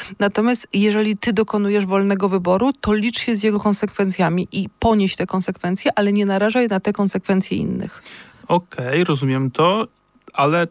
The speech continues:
Speaker 2: czy pani zdaniem w takim razie komunikacja rządu nie jest zbyt, y, miękka albo przynajmniej, mm, nieadekwatna do, do tego,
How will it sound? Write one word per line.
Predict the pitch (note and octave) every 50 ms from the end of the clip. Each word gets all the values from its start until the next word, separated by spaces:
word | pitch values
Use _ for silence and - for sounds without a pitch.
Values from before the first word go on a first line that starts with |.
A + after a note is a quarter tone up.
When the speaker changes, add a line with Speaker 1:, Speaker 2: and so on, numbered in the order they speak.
| _ _
Speaker 2:
czy | - - -
pani | D3 - E3 F#3 G3 G3
zdaniem | E3+ D#3 E3+ F3+ F3+ F3
w | -
takim | - F3+ F3 - F3 E3+
razie | E3 D#3+ D#3 - E3 D#3+ D#3+ D#3+ D3+ -
komunikacja | - - D3+ D3+ D3+ D3+ D3 F3+ F3 - - D#3+ D3
rządu | C#3 C3 C#3 D3 D#3+ D#3+ D3+ D3+
nie | D3+ D#3 E3
jest | E3 E3 D#3 D3+
zbyt, | D3 C#3 C#3 C3 B2 C#3 C#3 C#3+ - - - -
y, | D3 D3+ D3+ D#3 D#3 D#3 D#3 D#3 D#3 D#3+ D#3+
miękka | E3 E3 E3 D#3+ D3+ B2 A#2 A#2 A#2 _ _ _ - - C#3 F3 G3+ -
albo | D3 C#3 C3 C3+ D#3+
przynajmniej, | D3+ - - - C#3+ C3+ C3 C3 C#3 C#3+ D#3 D#3+ E3+ F3
mm, | F3+ E3+ D#3 D3 D3+ D3+ D3+ D3+ D3+ D3+ D3
nieadekwatna | D#3 E3+ F3+ F3 E3+ E3+ - - E3 D#3+ - F3+
do, | E3 D3+ D3+ D3+ D3 D3+
do | C#3+ D3+ D3+
tego, | D3+ - D#3+ D3 D3 D3+ D3 C#3